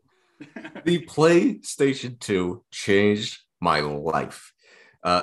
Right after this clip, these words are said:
Speaker 2: and it changed my brother's life too. Like, that was something that definitely brought us together a ton. New Lego Star Wars came out. My
Speaker 1: Mm.
Speaker 2: brother and I,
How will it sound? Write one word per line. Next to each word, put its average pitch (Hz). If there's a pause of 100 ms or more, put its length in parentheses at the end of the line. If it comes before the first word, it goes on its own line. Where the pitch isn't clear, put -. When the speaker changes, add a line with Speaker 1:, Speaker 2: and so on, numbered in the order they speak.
Speaker 2:
and 98
it 107
changed 117
my 95
brother's 80
life 62
too. 80
Like, 78
that 104
was 131
something 98
that 76 (400)
definitely 90
brought 85
us 85
together 82
a 65
ton. 90 (360)
New 104
Lego 101
Star 95
Wars 104
came 110
out. 113
My 107
Speaker 1:
Mm. 131
Speaker 2:
brother 131
and 98
I, 80